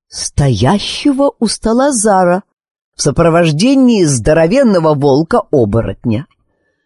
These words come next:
Над головой у Зара жужжали его спрайты, и с очень виноватым видом хлопал крыльями Калибурн. В языке спрайтов есть слово, которое очень точно описывает то, с каким выражением лица командор,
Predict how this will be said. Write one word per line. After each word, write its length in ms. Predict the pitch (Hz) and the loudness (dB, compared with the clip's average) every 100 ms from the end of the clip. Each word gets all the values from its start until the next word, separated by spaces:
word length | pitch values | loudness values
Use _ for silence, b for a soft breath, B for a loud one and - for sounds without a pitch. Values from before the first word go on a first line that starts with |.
| - | -6
Над 200 | 202 214 | -2 0
головой 540 | 185 254 240 320 349 269 | 2 2 2 4 4 4
у 20 | |
Зара 420 | 156 170 147 143 | 2 2 2 2
жужжали 520 | 131 139 123 139 127 | 2 -2 0 0 0
его 180 | 123 127 | 0 -2
спрайты, 760 | - - 165 202 277 - 311 - _ _ _ _ | -4 -4 0 0 -2 -2 -6 -6 _ _ _ _
и 120 | 330 | -2
с 100 | 311 403 | 0 2
очень 380 | 381 - 285 | 0 2 2
виноватым 680 | 233 220 208 214 196 190 165 | 4 2 2 2 0 0 0
видом 440 | 151 254 311 302 285 | 2 0 0 0 -2
хлопал 600 | - 185 233 233 220 226 | -2 0 0 0 -4 -4
крыльями 580 | - 135 135 147 143 | -2 -2 0 -2 -4
Калибурн. 720 | 143 - 95 92 76 - - - _ _ _ _ _ _ _ _ _ _ _ _ _ _ _ _ | -6 -6 -6 -6 -8 -10 -12 -16 _ _ _ _ _ _ _ _ _ _ _ _ _ _ _ _
В 60 | 160 | -6
языке 520 | 139 170 175 - 175 | -2 0 -2 -2 -4
спрайтов 920 | - - - 262 269 - - - - _ _ _ _ _ _ _ - | -4 -6 -2 -2 -2 -8 -16 -16 -20 _ _ _ _ _ _ _ -4
есть 380 | 170 254 - | 0 0 0
слово, 400 | - 285 330 269 | -2 0 0 0
которое 440 | 233 214 - 208 214 | -2 -4 0 0 2
очень 500 | 311 320 - 220 156 | 2 -2 -2 -2 -2
точно 680 | _ 262 294 - - 160 151 | _ 0 0 -2 -4 -2 -2
описывает 840 | - 214 - 175 147 151 147 _ | -2 -2 -2 -2 -2 0 -2 _
то, 220 | 285 277 | -2 -2
с 100 | - | -2
каким 400 | - 180 - 269 | -2 -2 0 0
выражением 640 | 233 220 208 254 226 226 214 | 2 2 2 0 0 2 0
лица 460 | 214 - 233 180 | 0 -2 0 -2
командор, 840 | - 156 143 143 135 226 269 143 | -2 -2 0 0 0 0 0 -2